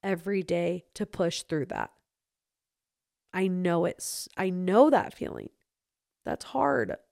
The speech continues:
So I'm so sorry, but I'm so glad that you were able to express that, because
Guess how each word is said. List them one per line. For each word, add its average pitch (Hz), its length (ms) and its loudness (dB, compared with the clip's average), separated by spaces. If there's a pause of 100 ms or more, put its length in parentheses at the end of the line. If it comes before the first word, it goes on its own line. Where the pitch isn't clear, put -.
(300)
So 180 440 -2
I'm 196 140 -8
so 190 320 -6
sorry, 180 380 -6
but - 220 -4
I'm 190 360 -6
so 190 520 0 (460)
glad 175 380 -2
that 170 140 -2
you 180 420 -10 (200)
were 190 200 -6
able 180 220 0
to - 160 -8
express - 500 -8
that, 262 380 -2 (920)
because 175 640 -4